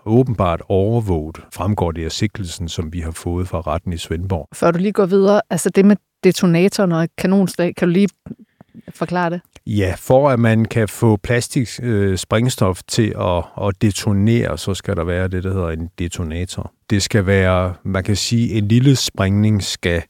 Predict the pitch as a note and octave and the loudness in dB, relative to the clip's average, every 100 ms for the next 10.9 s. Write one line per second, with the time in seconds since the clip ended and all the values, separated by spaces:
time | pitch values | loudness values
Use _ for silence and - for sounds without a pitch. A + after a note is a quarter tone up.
0 | A2+ G#2 F#2+ G2 G#2 - G#2+ F2+ F2+ - | -2 -2 0 0 0 -2 -4 -2 -4 -2
1 | G2 E2+ F2+ F#2 E2+ - F2+ F#2 G2 - | -2 -2 -4 -4 -4 -4 -2 0 -2 -2
2 | F2 D#2 F2 F#2 F2+ - D#2+ D#2 _ _ | -4 -2 -2 -2 -4 -6 -8 -8 _ _
3 | _ _ - G2 G2 F2+ B2 - - D3 | _ _ -2 0 2 2 0 -2 2 4
4 | D3+ A#2 G2+ F2+ F#2 F#2+ G2 - _ - | 6 6 4 2 2 2 0 -4 _ -8
5 | - A2 F#2 F#2+ G#2 F#2 F#2 F2+ - G#2+ | -2 0 2 0 -2 -2 -4 -2 0 0
6 | F#2+ D#2 E2+ - F#2+ E2+ E2 E2+ F#2+ A2 | 0 -6 -8 -6 -4 -2 -2 -2 -2 0
7 | G2+ E2 F#2+ F#2+ - D#2 - - - F2 | 0 0 0 -2 -2 -6 -8 -16 -10 -8
8 | E2 D#2+ - - F2+ F2+ F2+ G2+ - E2 | -6 -8 -10 -8 -4 -2 -4 -8 -8 -8
9 | D2+ - _ - E3 B2+ A#2+ G#2+ F2+ E2 | -10 -14 _ 0 6 6 6 2 0 -4
10 | E2 D2+ - - - - F2 D2 F2 | -4 -6 -8 -18 -10 -6 -6 -4 -8